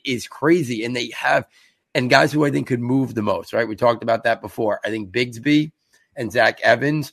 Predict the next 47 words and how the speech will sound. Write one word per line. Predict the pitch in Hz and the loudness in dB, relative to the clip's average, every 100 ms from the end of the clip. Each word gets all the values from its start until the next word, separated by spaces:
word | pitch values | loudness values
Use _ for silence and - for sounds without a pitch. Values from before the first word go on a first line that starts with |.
| _ | _
could | - 110 | -12 -2
catapult | - 127 117 120 117 | 4 4 2 -2 -4
themselves | 120 104 127 110 104 | -6 -4 0 0 0
right | 101 110 123 113 | -8 -2 0 0
into | 113 104 123 | -4 -6 -6
a | 110 | -4
one | 110 110 | -4 -4
A, | 110 | -4
one | 104 104 101 | -4 -6 -4
B, | 107 98 | -4 -4
one | 95 98 92 | -6 -10 -10
C | - 123 120 127 - - - | -8 -4 -2 -4 -8 -14 -6
with | 113 | -4
Jahmyr | 110 113 110 101 | -2 -2 -4 -2
Gibbs | 107 107 | -4 -4
also, | - 107 107 127 120 | -2 -2 0 -2 -2
but | 107 | -6
maybe | 104 107 104 107 107 | -6 -6 -4 -4 -6
the, | 101 101 | -8 -10
the, | 104 104 _ | -10 -12 _
the | 95 | -16
frame | - - 110 123 135 135 131 _ _ - | -16 -6 -4 -2 -2 -2 -6 _ _ -6
could | 117 | -2
hold | 101 120 113 | 2 0 0
people | 127 131 | -4 -4
back | 123 120 123 - | 0 0 0 -2
there | 131 | -2
a | 117 | -2
little | 104 98 131 139 | -4 -4 -2 2
bit. | 156 165 165 _ _ | 4 4 2 _ _
But | 107 | -6
if | 104 | -2
they | 113 | -2
think | 123 | -2
he's | 107 120 | -2 2
Austin | 110 107 | 2 4
Eckler | 117 120 113 110 107 | 2 2 0 -4 -4
or | 113 107 104 104 - | -4 -2 -2 -4 0
Alvin | 107 101 | 0 0
Kamara | 113 123 135 104 | 2 6 6 4
like | 104 95 | -4 -4
we | 120 156 | -2 -2
do, | 107 107 107 - _ - | -2 -2 -4 -6 _ -8
then | 117 | -4
maybe | 120 113 107 | -2 0 -2
it | - | -2
shouldn't. | - 185 170 110 113 | 0 4 4 2 -2